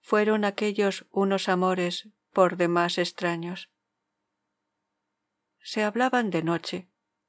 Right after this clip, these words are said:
no se conocían, ni parecían desear verse.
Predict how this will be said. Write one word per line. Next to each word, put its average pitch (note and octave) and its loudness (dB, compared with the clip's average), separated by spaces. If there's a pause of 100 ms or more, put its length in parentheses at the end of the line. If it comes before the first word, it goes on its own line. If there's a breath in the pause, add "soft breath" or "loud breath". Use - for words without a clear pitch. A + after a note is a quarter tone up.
(640)
no F3 0
se E3+ -6
conocían, F3 -4 (840)
ni G#3 -4
parecían G#3 -2
desear D#3 -4
verse. - -8